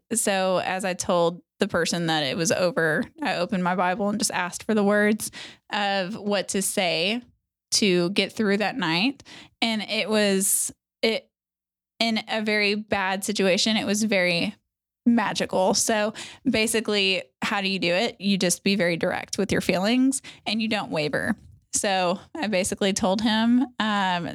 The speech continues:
you know, and there were some unkind words that were exchanged because hurt people hurt people.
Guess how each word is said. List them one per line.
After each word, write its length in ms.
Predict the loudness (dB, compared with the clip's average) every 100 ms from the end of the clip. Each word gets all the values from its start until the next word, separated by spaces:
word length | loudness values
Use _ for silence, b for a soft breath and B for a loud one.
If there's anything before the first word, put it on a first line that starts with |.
| -4
you 100 | -2
know, 80 | 0
and 140 | 0
there 120 | 0
were 120 | 0 0
some 200 | 0 2
unkind 500 | 0 0 0 2 2
words 240 | 2 0
that 120 | -2
were 120 | 0
exchanged 520 | -2 0 0 0 0 -2
because 320 | -2 -2 -2
hurt 300 | 0 0 2
people 320 | 2 2 0
hurt 240 | 0 0
people. 460 | 0 2 4 4